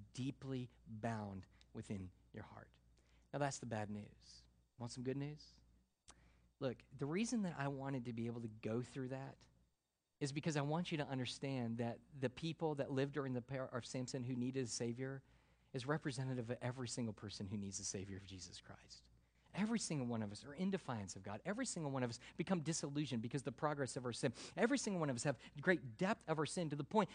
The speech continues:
that we don't even know that we need help. That's how far sin can take us. Now, let's look at that. So we looked at the people who needed to be saved by Samson were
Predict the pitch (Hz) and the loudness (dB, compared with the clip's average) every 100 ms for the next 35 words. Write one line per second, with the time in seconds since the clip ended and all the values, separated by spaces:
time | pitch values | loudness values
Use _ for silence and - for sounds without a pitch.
0 | - 151 165 240 196 196 196 175 185 185 | -2 -2 2 2 4 2 2 -2 0 2
1 | 165 170 160 110 - - _ _ _ _ | 2 0 -2 -6 -10 -18 _ _ _ _
2 | _ _ _ - 151 147 143 107 127 120 | _ _ _ -6 2 4 4 2 -4 -6
3 | - - - _ _ _ _ _ _ 165 | -12 -20 -20 _ _ _ _ _ _ -4
4 | 180 170 156 - 143 123 98 - 127 113 | -2 -2 -2 -2 -2 -2 -2 -2 -2 -2
5 | 113 110 107 - - 143 131 123 - - | -4 -4 -6 -8 -8 2 2 2 -6 0
6 | 143 160 170 170 143 101 101 123 151 147 | 2 2 2 0 0 -2 -4 -2 2 2
7 | 147 190 170 139 - 175 160 139 139 135 | 4 2 2 0 0 -2 0 0 2 2
8 | 143 160 117 127 127 - 135 131 - - | 4 2 2 0 0 4 4 2 -4 -4
9 | - 120 - 131 120 123 131 135 131 | 2 2 4 0 2 -2 0 0 0